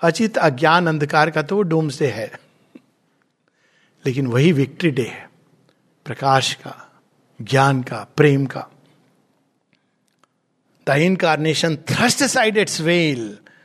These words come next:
A little figure in infinity, yet stood and seemed the eternal's very house.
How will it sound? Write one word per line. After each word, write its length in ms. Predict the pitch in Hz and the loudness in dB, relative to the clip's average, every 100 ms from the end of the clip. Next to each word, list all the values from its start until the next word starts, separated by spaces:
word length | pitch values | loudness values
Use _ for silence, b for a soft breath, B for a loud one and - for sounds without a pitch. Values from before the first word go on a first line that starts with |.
| b b b _ _ _ _ _ _ _ 131 | b b b _ _ _ _ _ _ _ -6
A 60 | |
little 400 | 117 160 196 190 | -2 -2 2 0
figure 400 | 156 - 156 147 | 2 2 4 4
in 120 | 143 | 2
infinity, 840 | 135 127 - 123 123 156 233 247 247 B - | 0 -4 -4 -4 -2 0 2 2 -2 B -6
yet 200 | 131 143 | 0 0
stood 320 | - - 196 | 0 2 4
and 140 | 180 147 | 4 2
seemed 460 | - - 165 170 | -2 0 2 4
the 200 | 147 135 | 4 2
eternal's 600 | 123 139 147 135 120 - | 2 2 2 0 -2 -4
very 180 | 127 120 | -4 -4
house. 520 | 113 127 120 110 - | -4 -4 -4 -8 -16